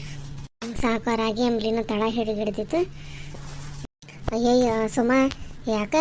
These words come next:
ನಂಗೆ ಎಚ್ಚರ ಆಗ್ಲಿಲ್ಲವ ಇವತ್ತು? ಒಂಥರ ಮೈಕೈ ನೋವು.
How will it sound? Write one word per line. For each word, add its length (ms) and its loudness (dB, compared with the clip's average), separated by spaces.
ನಂಗೆ 220 4
ಎಚ್ಚರ 300 0
ಆಗ್ಲಿಲ್ಲವ 380 2
ಇವತ್ತು? 540 2
ಒಂಥರ 260 0
ಮೈಕೈ 440 2
ನೋವು. 320 0